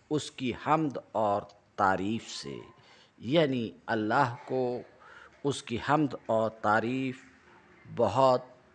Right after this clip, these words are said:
پسند ہے۔ حدیث نمبر چار ہزار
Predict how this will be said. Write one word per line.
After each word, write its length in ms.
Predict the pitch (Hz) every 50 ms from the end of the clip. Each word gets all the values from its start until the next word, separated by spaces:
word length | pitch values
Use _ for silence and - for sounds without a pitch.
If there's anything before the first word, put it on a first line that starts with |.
| _ _ _ _
پسند 460 | - 107 101 - - 110 107 98 80
ہے۔ 300 | 80 82 82 76 69 64 - - - - - _ _ _ _ _ - - - - - - - - - -
حدیث 420 | - 151 170 220 247 247 233 -
نمبر 480 | 208 202 202 202 190 196 202 196 196 190 - - - - -
چار 280 | - - 147 139 139 127 127
ہزار 360 | 123 120 131 127 120 117 107